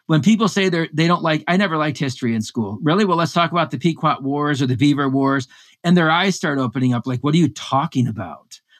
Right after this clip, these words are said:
Let's talk about Saybrook Colony in Connecticut. You know, Oliver Cromwell was gonna move there." Huh?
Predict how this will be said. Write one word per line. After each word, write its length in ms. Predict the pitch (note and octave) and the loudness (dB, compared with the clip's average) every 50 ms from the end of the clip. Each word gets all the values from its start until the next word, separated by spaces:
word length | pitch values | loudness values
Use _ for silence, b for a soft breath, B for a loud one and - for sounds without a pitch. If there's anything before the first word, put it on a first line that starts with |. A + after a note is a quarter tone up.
| b | b
Let's 160 | E3+ F#3 - | -2 0 0
talk 180 | - A3 A3 A3 | 2 0 0 0
about 220 | A#3 A#3 G3 D3 | 0 0 0 0
Saybrook 440 | - - F#3 F3 F3 D#3+ F3+ D#3+ D3+ | -2 -2 -2 -2 -2 0 -2 -4 -4
Colony 440 | - - D3+ D3+ D#3 D#3 D3+ D3+ D3+ | -4 -2 0 0 0 0 0 0 -2
in 260 | D3 - D3+ C#3 C3 | -2 0 0 -2 0
Connecticut. 560 | A#2+ - D#3 F3 G3+ F#3+ F3+ - - A#2 - B B B B | 0 0 0 0 0 0 -2 -4 -4 -8 -8 B B B B
You 60 | C#4+ | 2
know, 60 | F4+ | 2
Oliver 320 | C4 - - A#3+ G#3 E3+ C3+ | 4 2 2 2 0 -2 -4
Cromwell 360 | - - A3+ B3 B3+ G#3 C#3+ | -4 -2 -2 0 0 0 -2
was 160 | C3+ C3+ C3 | -2 -4 -2
gonna 200 | B2+ D#3+ C#3+ C3 | -2 0 0 2
move 400 | B2 C3 D#3+ G3 A3+ A3 F3 C3 | 4 4 6 6 6 4 2 0
there." 400 | A2+ G#2+ F#2 E2 C2+ C2+ F#2+ - _ _ _ _ _ | -4 -8 -8 -8 -14 -18 -20 -20 _ _ _ _ _
Huh? 360 | _ - D3+ G3 D4 G4+ E4+ | _ -2 0 0 0 0 -2